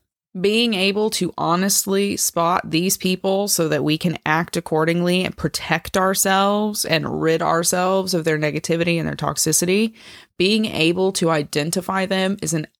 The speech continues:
absolute must, but it, it can be quite hard to do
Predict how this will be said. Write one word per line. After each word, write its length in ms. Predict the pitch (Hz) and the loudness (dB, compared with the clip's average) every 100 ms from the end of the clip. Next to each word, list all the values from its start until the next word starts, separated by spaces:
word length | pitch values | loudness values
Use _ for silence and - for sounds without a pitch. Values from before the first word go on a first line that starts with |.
| - | -2
absolute 1160 | 185 214 - - - 185 175 170 175 180 185 - _ _ _ _ - | 0 0 -4 -4 0 0 0 2 2 2 0 -8 _ _ _ _ -12
must, 500 | 175 180 165 151 - | -2 0 2 -2 0
but 100 | 170 | 0
it, 120 | 170 | 2
it 140 | 165 - | 0 0
can 100 | 180 | -2
be 80 | |
quite 400 | 175 190 175 180 202 | 0 0 2 0 -4
hard 320 | - 180 175 | -2 0 0
to 100 | 180 | -2
do 320 | 202 156 143 | 0 -2 -2